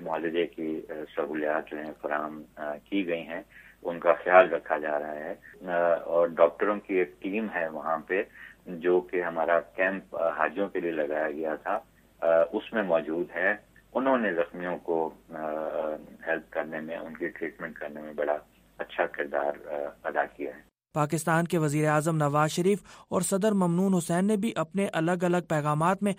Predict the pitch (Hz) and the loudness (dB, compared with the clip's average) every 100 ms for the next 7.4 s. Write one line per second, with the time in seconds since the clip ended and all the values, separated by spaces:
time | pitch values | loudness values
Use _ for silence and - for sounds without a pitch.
0 | - - _ 170 175 - 214 214 214 175 | -6 -20 _ -4 -2 0 2 0 2 2
1 | 190 180 156 170 190 208 165 151 170 160 | 2 2 0 2 0 2 2 2 2 4
2 | 160 196 160 151 160 160 151 170 196 190 | 4 2 2 2 2 0 0 0 2 4
3 | 196 - - - 151 165 190 202 165 214 | 2 0 -14 -12 0 2 4 4 4 2
4 | 196 170 156 175 180 - 180 156 147 156 | 4 2 2 2 2 2 2 2 2 0
5 | 143 156 151 160 - - - 151 170 190 | 2 0 2 0 -4 -20 -4 0 2 4
6 | 196 214 202 160 160 196 208 208 202 - | 2 2 2 0 0 0 2 0 -2 -14
7 | - 175 190 | -6 0 0